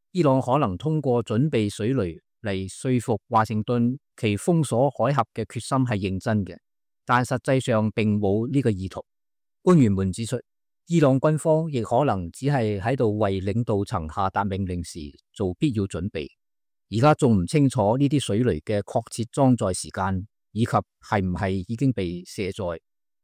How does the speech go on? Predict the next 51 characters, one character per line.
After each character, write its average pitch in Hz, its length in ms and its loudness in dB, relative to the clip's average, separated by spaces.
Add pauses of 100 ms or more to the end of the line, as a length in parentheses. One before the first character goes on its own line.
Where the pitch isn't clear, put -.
(120)
據 139 200 4
美 135 220 6
國 143 180 2
國 139 180 -2
防 98 300 -4
情 101 180 -6
報 123 200 -2
局 117 120 -4 (160)
二 113 240 -2
零 95 80 -4
一 135 60 0 (120)
九 113 200 0
年 90 160 -2
估 101 160 -8
計， 87 200 -6 (460)
伊 165 140 4
朗 123 180 4
擁 117 220 4
有 117 240 4
超 151 280 0
過 113 280 0
五 110 260 0
千 165 180 2
枚 98 220 0
水 107 220 -4
雷， 107 160 -2 (560)
可 156 120 4
以 156 120 4
借 135 200 2
助 120 200 2
小 131 240 0
型 92 180 0
高 143 200 -4
速 - 180 -4
艇 104 340 -4
快 107 220 -2
速 - 240 -10
部 92 200 -6
署。 - 140 -12 (720)
荷 135 140 0
莫 127 140 2
茲 170 200 0
海 139 200 2
峽 127 200 2
地 110 220 0
理 107 160 0
重 104 180 -2
要 104 120 0
性 104 240 -2
極 95 180 -8
高， 107 240 -2